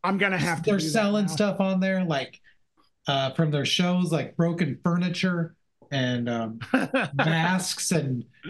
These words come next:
Speaker 1: That's
Speaker 2: uh,
Speaker 1: great.
Speaker 2: like, monster hands and stuff. They're
Speaker 1: <laughs>
Speaker 2: really wild, really
Speaker 1: That's
Speaker 2: fun.
Speaker 1: awesome.
Speaker 2: Yeah, I just, I just love 'em. I just
Speaker 1: Yeah.
Speaker 2: gotta tell ya.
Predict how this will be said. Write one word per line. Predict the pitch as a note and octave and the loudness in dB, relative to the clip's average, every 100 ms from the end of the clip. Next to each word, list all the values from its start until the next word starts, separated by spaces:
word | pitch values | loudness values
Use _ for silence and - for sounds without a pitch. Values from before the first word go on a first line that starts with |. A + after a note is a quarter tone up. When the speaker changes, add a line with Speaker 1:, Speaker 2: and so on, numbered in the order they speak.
| A#3 - - - | -12 -12 -8 -2
Speaker 1:
That's | C#3+ C3 | 0 0
Speaker 2:
uh, | |
Speaker 1:
great. | F#3+ F#3 F3 | 0 2 2
Speaker 2:
like, | E3 B2+ | 2 2
monster | C#3 D3 E3+ - F#3 - | 2 2 2 2 0 2
hands | E3+ E3+ F3 F3+ F3 | 2 2 2 2 0
and | E3 | -2
stuff. | - F#3 F3+ F#3 G#3 - F#3+ | 0 0 0 -2 -4 0 0
They're | A#3 G#3 | 2 2
Speaker 1:
<laughs> | |
Speaker 2:
really | G3 A#3 A#3 G#3+ | 2 2 2 2
wild, | G#3 G3 F3+ E3 C#3+ - _ | 2 2 2 0 -2 -8 _
really | G#3 G#3+ G#3 G3+ | -2 0 2 2
Speaker 1:
That's | F#3 F3 E3+ | 2 2 2
Speaker 2:
fun. | |
Speaker 1:
awesome. | F#3 A3 F3+ D#3+ C3+ B2 C3 | 2 0 -2 -6 -8 -14 -4
Speaker 2:
Yeah, | D#3 C#3 A#2 - - | 0 0 -2 -6 0
I | E3 | 2
just, | F#3+ F#3+ - - _ - | 2 0 -4 -14 _ -6
I | C#3+ | -2
just | C3 F#3 G3+ D#3 | 0 2 0 0
love | C#3+ C3+ | 0 0
'em. | A#2+ G#2+ - _ _ | -4 -6 -14 _ _
I | D3 | -4
just | C3 F3 F3+ | 0 0 2
Speaker 1:
Yeah. | A3 | 2
Speaker 2:
gotta | F3 D#3 | 0 0
tell | C#3+ C3+ | -2 0
ya. | C3 | -2